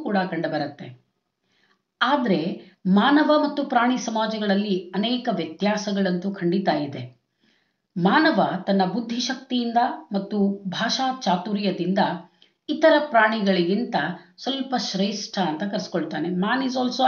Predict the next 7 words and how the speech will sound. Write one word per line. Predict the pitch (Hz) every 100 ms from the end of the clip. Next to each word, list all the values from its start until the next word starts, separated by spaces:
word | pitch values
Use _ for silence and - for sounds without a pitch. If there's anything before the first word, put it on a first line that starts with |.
| 247
an | 247 254
animal, | 254 190 170
no | 220
doubt, | 240 160 - - _ - _ -
but | 214
a | 277 - -
superior | - 208 202 277 277 254 233